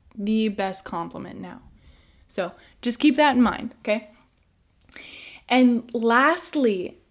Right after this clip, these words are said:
<sighs> this one is a lot to ask. I'm acknowledging that.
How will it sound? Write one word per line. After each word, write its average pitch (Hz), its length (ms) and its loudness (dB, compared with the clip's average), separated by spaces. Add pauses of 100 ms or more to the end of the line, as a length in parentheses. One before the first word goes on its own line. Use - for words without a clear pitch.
(680)
<sighs> - 60 -10 (400)
this 269 300 4
one 359 160 2
is 302 160 2
a 285 60 4
lot 214 320 0
to - 180 -10
ask. - 440 -6
I'm 214 160 0
acknowledging 226 680 2
that. 254 340 0